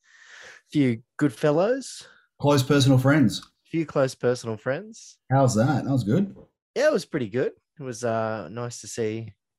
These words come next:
Speaker 1: your good self and your lovely wife and children, Ryan and Graham and Mitch.
Speaker 2: Back at ya. Back at ya.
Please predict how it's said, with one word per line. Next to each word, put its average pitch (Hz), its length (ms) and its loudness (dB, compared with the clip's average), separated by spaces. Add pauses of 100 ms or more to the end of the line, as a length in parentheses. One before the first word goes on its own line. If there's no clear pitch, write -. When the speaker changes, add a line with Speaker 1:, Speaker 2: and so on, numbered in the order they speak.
(320)
Speaker 1:
your 98 140 -10
good 92 160 -8
self 120 400 -2
and 101 100 -10
your 98 300 -6
lovely 98 380 -6
wife 107 340 -2
and 90 80 -12
children, 101 600 -2 (100)
Ryan 120 400 2
and 87 160 -10
Graham 123 380 -2
and 85 160 -8
Mitch. - 360 -8 (360)
Speaker 2:
Back 127 180 0
at 110 160 0
ya. 85 200 -2 (380)
Back 120 200 0
at 120 140 0
ya. 85 180 -4